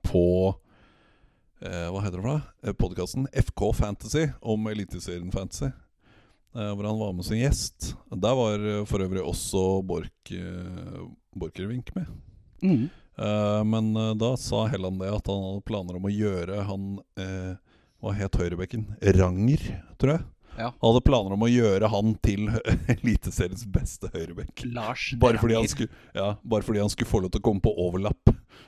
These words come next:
Speaker 1: når <laughs> Helland trakk inn fra høyrekanten hele tiden.
Speaker 2: Eh, ellers så har jo han, eh, som sørget for at, eh, Lillestrøm ikke skåret mot, eh, mot Vålerenga på Intility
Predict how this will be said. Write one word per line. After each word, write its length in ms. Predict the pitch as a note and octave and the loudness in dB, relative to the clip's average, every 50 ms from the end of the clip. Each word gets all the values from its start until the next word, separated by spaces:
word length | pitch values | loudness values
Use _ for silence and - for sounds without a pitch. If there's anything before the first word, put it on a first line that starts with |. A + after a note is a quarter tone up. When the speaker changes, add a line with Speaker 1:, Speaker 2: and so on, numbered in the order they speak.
| - - | -6 0
Speaker 1:
når 380 | A2+ G#2+ G#2+ A2 A#2+ A#2+ A#2 | 2 4 6 8 8 8 8
<laughs> 60 | - | 8
Helland 540 | - D3 A#2+ A2+ G#2+ A2+ A#2 B2 B2 - - | 8 8 8 8 6 6 6 6 6 8 10
trakk 360 | - B2+ B2 A2 G#2+ - - - | 10 10 10 6 0 -4 -8 -8
inn 260 | G2+ G#2 G#2 G#2+ A2 | -6 -4 -4 -4 -4
fra 200 | G#2+ A#2 G#2+ G#2 G#2+ | -4 -4 -2 -2 -2
høyrekanten 720 | G#2+ G#2 F#2+ F2 F#2 F#2 - G#2 F#2+ F#2 - - A2 G2 | -2 -4 -4 -6 -8 -6 -6 -6 -6 -6 -6 -4 -2 -2
hele 120 | G2+ G2+ F#2+ | -2 -2 -4
tiden. 540 | - G#2 G2 G2 - _ - - A3 B3 - - _ _ _ _ _ - - - - - - - - - E3 A#2+ | -6 -8 -8 -8 -12 _ -20 -18 -18 -18 -18 -20 _ _ _ _ _ -20 -18 -16 -14 -14 -14 -14 -14 -16 -14 -10
Speaker 2:
Eh, 480 | - D3 D3+ D#3+ E3 E3 E3 E3 D#3+ C3 | -6 -4 -2 -2 0 0 -2 -2 -2 -2
ellers 160 | C#3+ C#3+ C#3 | -4 -4 -4
så 100 | D#3 D#3+ | -4 -2
har 160 | C#3 C#3+ B2 A#2+ | -2 -2 -2 -2
jo 140 | C3+ D3 C#3+ | -2 -2 -2
han, 360 | B2+ B2+ B2+ B2+ B2 B2+ B2+ B2+ B2 | 0 0 0 0 -2 -2 -2 -4 -4
eh, 60 | B2 | -4
som 400 | A#2+ - C3+ B2+ B2 B2 B2 B2 | -4 -4 -6 -6 -6 -6 -8 -8
sørget 340 | A#2+ - B2+ A2+ G2 G#2 - | -6 -6 -6 -4 -4 -6 -8
for 140 | - A2 G#2+ | -6 -6 -4
at, 400 | G#2 A2+ A2 - _ - - - | -4 -4 -6 -6 _ -16 -10 -8
eh, 1400 | B2 A#2+ A#2 A#2 A#2 A#2 A2+ A2 A2 A2 A2 A2 A2+ A2 A2 A2 A2 G#2+ G#2+ G#2+ G#2+ G#2+ G#2 G#2 G#2+ G#2 G#2+ | -8 -8 -6 -8 -10 -10 -10 -10 -10 -10 -10 -10 -10 -12 -12 -12 -12 -12 -12 -14 -14 -14 -14 -14 -12 -12 -12
Lillestrøm 540 | A#2+ A2+ A2 G2+ - - - - A2+ A2 - - | -12 -10 -10 -10 -10 -10 -10 -10 -10 -12 -12 -14
ikke 300 | C#3+ - - - A2 G#2+ | -18 -20 -14 -12 -10 -10
skåret 400 | - - A2+ G2 F#2+ F#2 F#2+ G2 | -8 -8 -8 -8 -8 -8 -8 -10
mot, 400 | G#2+ A2 G#2+ - _ _ _ - | -10 -12 -12 -14 _ _ _ -8
eh, 1300 | A2+ A2 G#2+ G#2 G#2 G#2 G#2 G#2 G#2 G#2 G#2 G#2 G#2+ G#2+ G#2+ A2 G#2+ - B1 - - - A#1+ - - - | -6 -6 -6 -6 -6 -8 -8 -8 -8 -8 -8 -8 -8 -8 -8 -10 -10 -10 -12 -14 -14 -16 -16 -18 -14 -10
mot 260 | A#2+ A#2 A2+ G#2+ - _ | -10 -8 -8 -10 -12 _
Vålerenga 600 | - A2+ G2 F#2+ E2 - F#2+ G2+ G#2 G#2+ G2+ G2 - | -6 -6 -6 -6 -6 -8 -8 -8 -8 -8 -10 -12 -12
på 220 | - A#2 A2+ G#2+ G#2 | -14 -12 -10 -8 -8
Intility 480 | G#2 G2 - F#2+ E2+ F#2 E2+ - F#2+ | -10 -10 -10 -10 -12 -12 -10 -10 -10